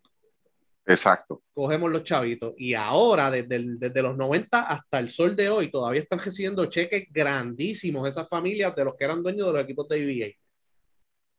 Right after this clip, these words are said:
Speaker 2: Y es parte, pues, de un acuerdo que se hizo hace cuarenta, cincuenta años atrás.
Speaker 1: No, que, y que la N B A, este, hace, la, la N B A, te voy a decir, hace por lo menos veinticinco, treinta años atrás,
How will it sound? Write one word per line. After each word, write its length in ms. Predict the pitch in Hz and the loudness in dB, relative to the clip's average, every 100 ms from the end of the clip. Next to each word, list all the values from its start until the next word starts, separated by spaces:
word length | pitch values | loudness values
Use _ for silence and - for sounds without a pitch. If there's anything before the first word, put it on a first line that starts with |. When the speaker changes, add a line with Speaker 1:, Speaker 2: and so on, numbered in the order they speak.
| _ _ _ _ _ _ _ _ | _ _ _ _ _ _ _ _
Speaker 2:
Y 100 | 117 | -6
es 100 | 123 | -6
parte, 300 | - 208 - | -2 -4 -2
pues, 180 | 214 - | -4 -2
de 60 | 240 | 0
un 100 | 226 | 0
acuerdo 400 | 226 233 359 269 | 2 4 4 2
que 100 | - | 0
se 140 | 170 | 2
hizo 160 | 175 254 | 0 -2
hace 220 | 240 240 | -2 0
cuarenta, 460 | 170 151 147 220 202 | 2 4 2 0 -6
cincuenta 440 | 175 156 160 180 | -6 -4 -4 -2
años 220 | 196 190 | -2 0
atrás. 240 | 165 117 98 _ _ _ _ - | -2 -4 -14 _ _ _ _ 0
Speaker 1:
No, 200 | 101 87 | 2 4
que, 120 | 131 | 2
y 140 | 123 104 | 4 4
que 120 | 104 | 8
la 180 | 92 90 | 8 8
N 220 | 90 98 | 6 2
B 220 | 113 120 | 4 6
A, 320 | 87 87 180 151 | 6 4 2 -4
este, 320 | 98 - 98 | -10 -4 2
hace, 1300 | 87 - 101 101 107 107 107 104 98 90 82 76 78 76 98 92 | 2 2 0 2 2 2 2 0 0 -2 -6 -10 -12 -8 -8 2
la, 180 | 92 | 2
la 180 | 90 90 | 6 4
N 120 | 92 107 | 4 2
B 140 | 123 | 4
A, 100 | 110 | 4
te 120 | - | 4
voy 120 | 131 | 2
a 20 | 117 | 2
decir, 240 | - 131 | 0 -4
hace 300 | 156 - 113 - _ | -4 -2 -6 -8 _
por 100 | 123 | -4
lo 60 | 117 | 0
menos 140 | 110 | 2
veinticinco, 540 | 110 113 104 110 110 123 | 2 0 -2 0 4 6
treinta 300 | 120 117 120 | 6 6 4
años 160 | 120 | 6
atrás, 720 | 110 101 120 180 _ _ - | 2 6 4 4 _ _ -20